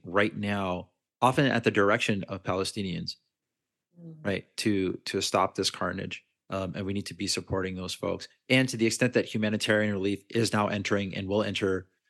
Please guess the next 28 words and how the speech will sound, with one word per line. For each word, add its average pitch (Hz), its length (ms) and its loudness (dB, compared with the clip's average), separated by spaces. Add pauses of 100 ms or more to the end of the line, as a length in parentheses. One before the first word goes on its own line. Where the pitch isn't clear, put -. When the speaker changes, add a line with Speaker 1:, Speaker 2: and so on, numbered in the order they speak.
(140)
Speaker 1:
Gaza 101 540 4
in 98 100 -4
the 90 60 -6
future 98 500 0
and 95 100 -4
the 92 60 -4
West 95 160 -2
Bank 90 180 -8
in 90 60 -8
the 92 80 -6
future, 98 260 -4
we 87 120 -6
need 92 100 -6
to - 80 -16
be 92 100 -6
supporting 92 380 -4
that 87 140 -8
as 82 100 -14
well. 82 240 -10 (600)
Speaker 2:
Yeah. 143 100 -20 (2500)
Speaker 1:
And 160 200 4
we 160 120 6
can 156 180 2
move 151 220 2
money 135 440 2 (160)
to 113 380 4
political 120 480 4
entities 107 720 0